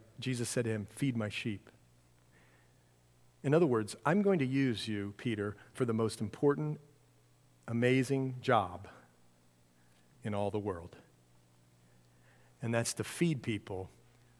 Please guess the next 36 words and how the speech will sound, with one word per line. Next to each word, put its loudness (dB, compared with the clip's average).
the 0
Lord 0
Jesus -2
Christ, -4
to 0
give 2
people -2
the -4
Lord 2
Jesus -2
Christ. -2
What 6
does 4
it 2
mean 2
to -6
receive 4
him 4
as 0
the 0
bread 4
of -2
life, -2
to 2
have 8
him 6
come 4
in? 4
It 8
means 10
that 6
you 4
count 4
and 0
trust 4
on 2